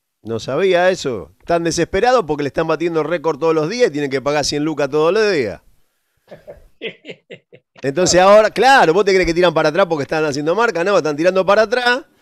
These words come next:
Speaker 1: porque son cien mil dólares, cincuenta mil dólares cada vez que baten un récord. Récord de medio maratón en mujeres, ya tres veces lo batieron, el récord de hombres dos veces, eh, diez mil y cinco mil casi todos los días.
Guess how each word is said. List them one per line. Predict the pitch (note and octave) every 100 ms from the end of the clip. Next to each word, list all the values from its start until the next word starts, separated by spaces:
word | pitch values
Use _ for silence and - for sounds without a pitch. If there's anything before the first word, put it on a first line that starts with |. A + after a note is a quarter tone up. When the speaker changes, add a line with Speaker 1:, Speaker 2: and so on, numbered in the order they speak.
| _ _ _ _ _
Speaker 1:
porque | D3+ D3+ C#3 D#3 D3+ D3 D3 C#3 C3+ C3 A#2+ A2+ G#2+ F#2+ F2
son | D#3+ D#3+ D3
cien | D3+ D3+
mil | D#3+ D#3+
dólares, | G#3+ C4+ B3 E3 C3+ A#2+
cincuenta | C3 C#3 C3+
mil | D#3 E3+
dólares | A#3 G#3+ C#3
cada | C#3
vez |
que | C3
baten | C3+ C3
un | D3
récord. | G#3 A3+ B2+ G2 F2 _ _ _ _ _ _ _ -
Récord | D#3 D#3 D#3+
de |
medio | E3 E3+ E3
maratón | D#3+ D3+ F#3
en | E3+
mujeres, | E3 A#3 A#3 D3
ya | C#3
tres | C#3+
veces | D3+ C3
lo | C#3+
batieron, | D#3 E3 A#3 F3+ D3
el |
récord | C#3+ C#3 C3+
de | C#3+
hombres | E3+ D3+ C3+
dos | D3
veces, | A#3 A3+ F#3 E3 D#3 C#3+ B2 _ _ _ -
eh, | C3
diez | C3 D3+
mil | D#3+ F3
y |
cinco | D3 D3 D#3+
mil | G#3 D#3
casi | C3+ C3+
todos | C#3+ D3
los | F3
días. | A#3 A3+ G3 F3